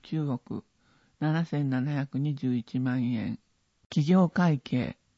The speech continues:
十一億九千百二十四万円。前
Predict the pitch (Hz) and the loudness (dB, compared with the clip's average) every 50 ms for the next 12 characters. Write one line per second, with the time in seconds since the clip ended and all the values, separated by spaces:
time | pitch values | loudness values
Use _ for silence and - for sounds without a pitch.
0 | _ - - 131 135 156 170 175 170 160 - - 170 165 147 131 - - 117 110 | _ -6 -4 -2 2 2 4 4 2 2 0 0 2 2 2 0 -2 -6 -8 -8
1 | - _ _ _ _ _ _ _ _ - - 185 180 165 - - 143 131 131 131 | -8 _ _ _ _ _ _ _ _ -4 0 0 0 2 2 2 2 2 2 2
2 | - 123 139 - - 139 139 147 151 147 156 135 127 127 135 139 143 139 139 143 | 0 -2 -4 -2 0 0 2 2 0 0 0 0 2 2 2 2 2 2 2 2
3 | 135 135 131 131 131 120 98 - - _ _ _ _ _ _ _ _ _ _ _ | 2 2 2 2 0 0 -2 -4 -6 _ _ _ _ _ _ _ _ _ _ _
4 | _ _ _ 190 165 165 | _ _ _ 0 2 2